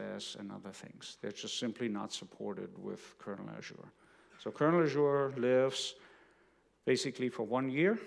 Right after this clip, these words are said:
from Service Pack A to Service Pack B, plus the six-month overlap, and then that is considered dead,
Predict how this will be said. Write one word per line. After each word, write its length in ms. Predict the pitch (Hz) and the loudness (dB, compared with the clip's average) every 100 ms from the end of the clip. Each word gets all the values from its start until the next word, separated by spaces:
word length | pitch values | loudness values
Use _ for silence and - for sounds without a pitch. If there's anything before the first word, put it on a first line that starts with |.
| - - | -14 -12
from 180 | 127 117 | -6 -6
Service 340 | - 135 127 123 | -4 -2 -4 -4
Pack 280 | - 127 | -4 -4
A 220 | 127 131 131 | 0 0 0
to 100 | 120 | -6
Service 340 | - 123 123 | -6 -6 -8
Pack 320 | - 120 113 | -8 -8 -4
B, 240 | 151 165 170 | 0 2 0
plus 360 | - 120 - | -2 -6 -6
the 80 | 127 | -6
six-month 500 | - 135 - 117 113 | -6 -6 -6 -8 -2
overlap, 640 | 131 131 135 135 139 135 - - - _ _ - | 0 0 0 2 0 -2 -14 -20 -20 _ _ -8
and 160 | 110 | -2
then 180 | 110 110 | -2 0
that 300 | 110 110 113 - _ _ | 0 0 -2 -10 _ _
is 160 | 120 - | -8 -8
considered 580 | - 104 110 101 92 90 | -10 -10 -8 -8 -10 -6
dead, 240 | 98 98 | -4 -4